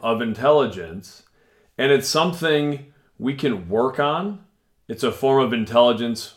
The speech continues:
we can improve, and it's essential to success in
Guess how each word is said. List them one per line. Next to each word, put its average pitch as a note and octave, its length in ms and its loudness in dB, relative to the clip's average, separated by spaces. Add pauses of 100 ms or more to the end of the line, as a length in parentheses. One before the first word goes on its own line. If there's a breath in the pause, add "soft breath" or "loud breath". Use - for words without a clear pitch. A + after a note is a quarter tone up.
(120)
we A#2+ 200 -2
can A#2 180 -4
improve, B2 760 -4 (840)
and C#3 420 2
it's C3+ 180 2
essential D3+ 600 2
to C#3 180 0
success C3 720 -2
in B2+ 400 -2